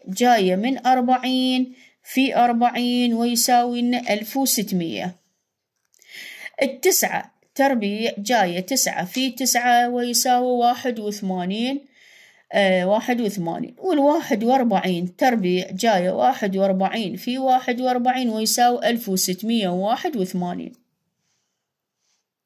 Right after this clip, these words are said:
عيني؟ ألف وستمية وواحد. إذن المثلث قائم الزاوية. المثلث هو مثلث قائم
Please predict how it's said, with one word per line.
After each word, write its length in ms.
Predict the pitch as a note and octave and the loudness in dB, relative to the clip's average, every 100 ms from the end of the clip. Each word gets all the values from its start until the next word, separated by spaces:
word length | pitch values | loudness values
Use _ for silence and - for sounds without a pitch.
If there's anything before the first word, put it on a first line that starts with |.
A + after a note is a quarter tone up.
| _ - | _ -6
عيني؟ 460 | F#3 G3+ A3+ F4 - _ _ _ _ _ - | -4 0 0 -2 -8 _ _ _ _ _ -2
ألف 300 | A3+ C#4 D#4 | 0 0 -4
وستمية 800 | G#3 G3+ G3 G3 G#3+ A#3 C#4+ G4+ - _ _ - | -6 -4 -4 -4 -2 0 0 -2 -8 _ _ -6
وواحد. 520 | G3 A3+ C#4+ C4 - | -2 0 -2 -4 -4
إذن 260 | B3+ G3+ F#3+ | 0 2 2
المثلث 760 | F#3 F#3+ G3 B3+ G3 E3+ F3+ | 2 0 2 0 2 -2 -4
قائم 500 | - G#3 B3 - E4+ | 0 4 4 2 0
الزاوية. 840 | C4 F3+ F#3 F3+ F3 F3 F3 F3+ F3+ _ _ _ _ - | 2 2 4 4 2 -4 -4 -6 -10 _ _ _ _ -6
المثلث 840 | F#3+ F3+ F#3 F#3 B3 B3 A#3+ A#3 A3+ | -2 0 0 2 2 4 2 0 -2
هو 380 | A#3 A3 A3+ A3+ A3+ _ _ G#3+ | -2 0 2 0 -4 _ _ -6
مثلث 920 | G#3 G#3 G#3+ G#3 G#3 A3+ E4 - - - _ _ _ _ _ - | -6 0 0 0 0 2 0 -2 -16 -18 _ _ _ _ _ -2
قائم 720 | G3+ G3+ G3+ - A3+ G#4+ G4 | 2 4 4 2 -2 -2 -8